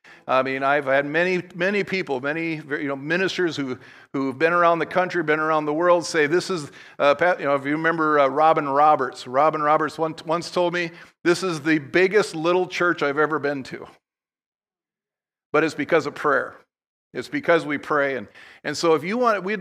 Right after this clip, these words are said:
I encourage you to come and be a part of, of corporate prayer. And what we do is we pray in the Spirit, we pray in our understanding. You don't have to stand up and pray,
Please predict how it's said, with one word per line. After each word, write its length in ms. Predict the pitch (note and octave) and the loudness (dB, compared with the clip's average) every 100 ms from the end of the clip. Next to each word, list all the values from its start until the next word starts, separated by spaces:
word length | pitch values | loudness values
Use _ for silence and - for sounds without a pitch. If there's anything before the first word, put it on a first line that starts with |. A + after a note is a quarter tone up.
| - | 0
I 200 | G3 A3+ | 0 0
encourage 540 | D#3 - - A#3 F3+ | -6 -4 -2 0 -2
you 40 | |
to 80 | F3+ | -4
come 320 | D#3 G3+ G3+ | -4 -2 -2
and 100 | D#3+ | -2
be 140 | C#3+ D#3+ | -2 -2
a 60 | |
part 280 | C#3 E3+ E3+ | 0 2 4
of, 240 | D#3+ B2+ C#3+ | 2 -2 -4
of 220 | C3+ B2 | -4 -4
corporate 520 | - F3 E3+ D#3 D3 | -2 0 0 -2 -6
prayer. 440 | - D#3 C#3+ A2+ - - - | -2 2 2 0 -8 -20 -14
And 180 | - D3 | -8 -2
what 140 | D#3 D#3 | 0 0
we 120 | D3 | 2
do 220 | E3 F#3+ | 4 6
is 100 | E3+ | 4
we 140 | C#3+ | -2
pray 260 | B2+ F3 D#3 | -4 0 2
in 100 | C3+ | 0
the 80 | A#2 | -4
Spirit, 500 | - G#3 G#3+ G3+ F#3+ | -6 2 4 4 2
we 120 | C3 | -4
pray 280 | A#2+ D3+ D3 | -2 0 0
in 40 | |
our 120 | C#3 | 0
understanding. 520 | C3+ C3+ - F3 F3 C#3+ | -4 -6 -6 -6 -8 -2
You 140 | D#3+ | 0
don't 200 | F3+ E3+ | 2 0
have 200 | D#3+ E3+ | -2 -2
to 80 | D#3+ | -4
stand 400 | - F3+ E3 E3 | -8 -2 -2 2
up 140 | E3+ | 0
and 160 | E3+ D3 | 0 -8
pray, 360 | - E3+ F3+ | 0 2 2